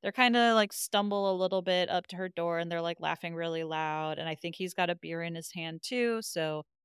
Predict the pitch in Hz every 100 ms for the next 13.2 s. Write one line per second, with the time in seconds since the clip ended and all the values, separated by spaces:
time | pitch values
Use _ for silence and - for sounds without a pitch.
0 | _ _ 180 180 196 196 - 190 - 214
1 | 202 196 190 190 - 185 185 214 214 190
2 | 180 - 175 170 170 180 170 170 165 160
3 | 165 _ _ _ _ _ _ _ - 160
4 | 156 - 165 - 170 165 160 - 165 233
5 | 240 226 - 196 185 170 165 160 160 -
6 | 151 151 160 - 170 170 156 - 277 269
7 | 269 247 - 170 156 151 175 214 208 202
8 | 196 - 156 160 180 196 202 180 151 156
9 | 151 147 143 165 165 - 170 160 160 -
10 | _ _ _ _ - 151 147 147 143 147
11 | - 151 - 180 170 - 165 156 156 156
12 | 170 _ - 151 147 143 143 143 143 135
13 | 135 139